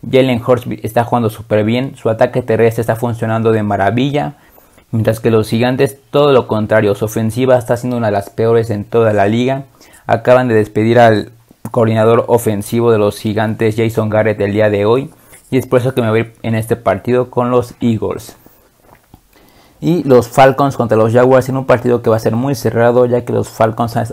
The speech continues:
han estado jugando muy mal las últimas dos semanas, mientras que los Jaguars han dado sorpresas este año, y es por eso que creo que puede ser este partido una sorpresa, pero aún así van a ganar los Falcons este partido, pero por un gol de campo o menos de un touchdown,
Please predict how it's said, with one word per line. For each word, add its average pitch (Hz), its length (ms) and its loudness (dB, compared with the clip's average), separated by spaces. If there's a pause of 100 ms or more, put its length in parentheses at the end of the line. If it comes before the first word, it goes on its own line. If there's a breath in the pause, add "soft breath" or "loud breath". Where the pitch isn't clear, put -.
(100)
han 120 100 0
estado 117 220 0
jugando 110 260 -4
muy 123 200 -2
mal 123 300 -4
las 107 200 -6
últimas 113 340 -2
dos 113 140 -2
semanas, 120 640 -2 (580 soft breath)
mientras 117 340 2
que 117 80 0
los 110 220 0
Jaguars 123 420 2
han 123 320 -2
dado 117 240 2
sorpresas 113 560 -2
este 113 320 0
año, 131 500 -2
y - 100 -4
es 127 80 -8
por 127 180 -2
eso 120 100 -4
que 104 140 -8
creo 113 160 -2
que 123 80 -2
puede 120 240 4
ser 120 340 -2
este 117 240 -4
partido 117 600 0
una 123 180 -2
sorpresa, 117 720 -2 (480 loud breath)
pero 123 160 6
aún 131 100 2
así 131 220 -2
van 127 140 2
a 117 60 2
ganar 113 220 0
los 117 200 0
Falcons 123 440 0
este 113 240 -4
partido, 123 580 -2
pero 104 200 -2
por 110 140 0
un 117 140 -2
gol 117 200 0
de 107 160 -2
campo 127 500 0
o 131 340 4
menos 120 340 -4
de 113 60 -4
un 110 80 -4
touchdown, 101 480 -4